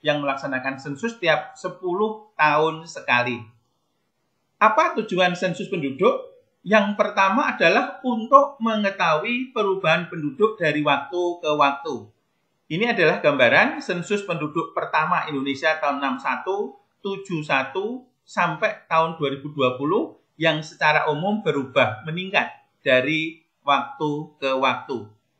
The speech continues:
Yang kedua, mengetahui jumlah, ini dari data penduduk ini, jumlah penduduk, kemudian pertumbuhannya penduduk atau laju pertumbuhan penduduk, komposisi yang didapat biasanya dari persentase penduduk produktif,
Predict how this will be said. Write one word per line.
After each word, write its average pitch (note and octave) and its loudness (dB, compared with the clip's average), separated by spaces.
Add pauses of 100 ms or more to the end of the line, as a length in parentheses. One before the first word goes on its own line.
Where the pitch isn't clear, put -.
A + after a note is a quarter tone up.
(280)
Yang E3 6
kedua, F3 2
mengetahui A3+ 2
jumlah, D3 4 (640)
ini F3 -2
dari C#3 2
data C#3 4
penduduk C3+ -4
ini, D3 -2
jumlah C#3 0
penduduk, C#3 0 (260)
kemudian G#3 0
pertumbuhannya A3+ 2
penduduk D3+ -2
atau D3+ 2
laju D3 2
pertumbuhan C3 -2
penduduk, B2+ -4 (260)
komposisi A3+ 2
yang E3 2
didapat D3+ 2
biasanya C#3+ 0
dari C#3+ 0
persentase C#3 -6
penduduk C3 -6
produktif, D#3 -2